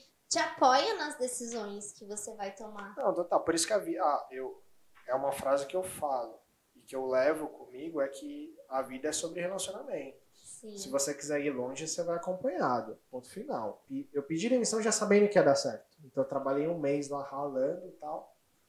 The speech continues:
Speaker 2: Fechou, deu certo. Só que o diretor falou assim: ó, só que o cargo é esse e o seu salário vai ser dois mil e quinhentos reais. Só que na época eu já ganhava quatro mil e duzentos. Aí eu falei pra Renata, eu falei, "Caralho, mano, o que que eu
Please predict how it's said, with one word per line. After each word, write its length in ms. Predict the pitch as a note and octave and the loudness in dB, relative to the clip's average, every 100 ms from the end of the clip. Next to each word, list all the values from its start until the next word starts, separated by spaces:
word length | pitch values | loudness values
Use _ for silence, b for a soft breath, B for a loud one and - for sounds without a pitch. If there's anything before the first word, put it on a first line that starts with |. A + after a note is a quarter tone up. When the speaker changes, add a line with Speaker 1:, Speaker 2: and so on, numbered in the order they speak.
| _ - | _ -6
Speaker 2:
Fechou, 280 | C#4 G#3+ | -2 2
deu 160 | F3 G#3 | 2 2
certo. 500 | - G3 E3+ - - | 4 4 4 2 -8
Só 160 | - D3 | -6 0
que 100 | D3+ | 2
o 60 | |
diretor 360 | D3 D3+ D3+ D#3+ | 4 2 2 0
falou 140 | E3+ E3+ | 0 -2
assim: 160 | F3 | -2
ó, 80 | D3 | -4
só 140 | C#3+ | -4
que 80 | C#3 | -4
o 40 | C#3 | -4
cargo 300 | D#3 D3+ D#3 | -2 0 0
é 180 | C#3+ C3 | 0 0
esse 420 | D3+ - - - _ _ _ _ _ _ _ _ - | 0 -2 -8 -12 _ _ _ _ _ _ _ _ -10
e 240 | C3 C3 | -4 -2
o 60 | C3+ | -2
seu 160 | - C3+ | -2 -2
salário 420 | C#3+ C3+ C3+ C#3 | 0 2 2 2
vai 120 | C#3+ | 0
ser 140 | D3 | -2
dois 240 | C#3 C#3+ C3+ | -6 -6 -6
mil 120 | C#3+ | -10
e 40 | |
quinhentos 340 | D3+ E3 D#3+ - | -12 -12 -12 -12
reais. 520 | E3+ - - - - _ _ _ _ _ _ _ _ _ _ _ _ _ _ _ _ _ _ _ | -12 -12 -14 -14 -18 _ _ _ _ _ _ _ _ _ _ _ _ _ _ _ _ _ _ _
Só 160 | - A2+ | -4 -2
que 100 | - | 0
na 100 | C#3 | 0
época 220 | - G3 | 2 2
eu 40 | |
já 100 | F#3+ | 4
ganhava 300 | F#3+ F3+ F3 - | 8 8 8 4
quatro 300 | D3 D3 C#3+ | 2 2 -4
mil 120 | C3+ | -6
e 40 | |
duzentos. 380 | C3 B2 A2+ A2 _ - | -8 -10 -12 -16 _ -14
Aí 60 | |
eu 40 | A#2+ | -14
falei 200 | - A#2+ | -14 -20
pra 160 | - B2 | -18 -18
Renata, 320 | B2 - - | -18 -20 -20
eu 40 | - | -20
falei, 180 | C#3 - - | -20 -18 -14
"Caralho, 920 | - D#3 D3+ A2+ G2 G#2 A2+ A2+ A2 | -10 -10 -10 -10 -12 -14 -14 -16 -20
mano, 160 | A2+ G#2+ | -20 -20
o 40 | |
que 140 | G#2 - _ | -20 -20 _
que 100 | |
eu 60 | E2+ | -18